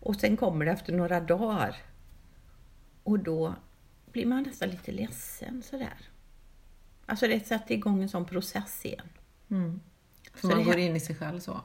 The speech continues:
Speaker 1: Ja.
Speaker 2: Mm.
Speaker 1: Och så är det jättemycket bra föreläsningar och frigörande dans. Och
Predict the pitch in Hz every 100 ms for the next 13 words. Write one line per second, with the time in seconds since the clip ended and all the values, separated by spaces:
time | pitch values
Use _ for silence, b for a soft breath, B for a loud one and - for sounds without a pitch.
0 | - 202 185 180 196 170 - - - _
1 | B B B B 240 220 226 214 214 214
2 | 214 208 - - 185 185 185 180 170 -
3 | 202 190 180 165 165 165 165 165 - 165
4 | 165 165 160 160 160 160 180 170 165 160
5 | 170 160 143 139 143 147 147 151 - -
6 | 151 147 151